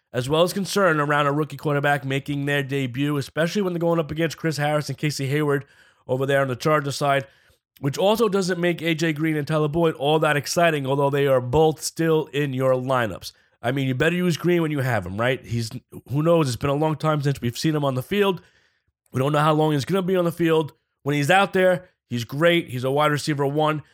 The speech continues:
So as long as he's healthy, as long as he's out there,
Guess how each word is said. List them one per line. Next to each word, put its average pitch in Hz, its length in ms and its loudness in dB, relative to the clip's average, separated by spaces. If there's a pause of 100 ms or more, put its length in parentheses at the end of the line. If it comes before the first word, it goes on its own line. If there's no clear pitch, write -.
(120)
So 131 220 -2
as 123 160 -2
long 180 260 2
as 180 140 -2
he's 165 160 -4
healthy, 175 440 0
as 131 140 -2
long 165 180 -2
as 170 40 0
he's 165 180 -2
out 160 200 2
there, 160 260 0